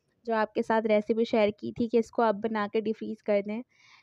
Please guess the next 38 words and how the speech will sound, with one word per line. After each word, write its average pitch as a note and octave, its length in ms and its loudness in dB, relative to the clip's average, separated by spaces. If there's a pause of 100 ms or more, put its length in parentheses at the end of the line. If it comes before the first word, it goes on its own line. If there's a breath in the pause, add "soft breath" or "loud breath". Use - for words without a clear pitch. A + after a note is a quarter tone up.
(160 soft breath)
जो G#3+ 140 -8
मैंने G#3+ 340 -8
माश G#3+ 320 -8
की A#3 80 -4
दाल G3+ 200 -2
के - 100 -4
अच्छे G#3+ 240 -4
खासे A3 340 -2
मैंने G#3+ 240 -6
बड़े G#3 240 -2
बना G#3 240 -4
कर G#3+ 160 0
रखे G3+ 220 0
हुए G3+ 140 0
थे, A3 160 -2
तो A3+ 140 0
वो A3 100 2
देखें G#3 320 -6
आज G#3+ 220 -2
काम G#3 280 -2
आए। G#3 160 -2
और G#3 200 0
ये G#3+ 120 -4
कस्टर्ड G#3+ 400 -4
के A3+ 120 -6
लिए A3+ 100 0
मैंने G#3+ 220 -6
मैरिनेट G#3+ 440 -6
कर G#3 180 0
दिया G#3 400 -4
था, G#3+ 200 0
मतलब A#3 340 -4 (580)
केले A3 300 -2
और G#3+ 300 2
अच्छे - 340 -4
खासे A3 380 -6
मैरी G#3 260 -4
बिस्किट G#3+ 440 -4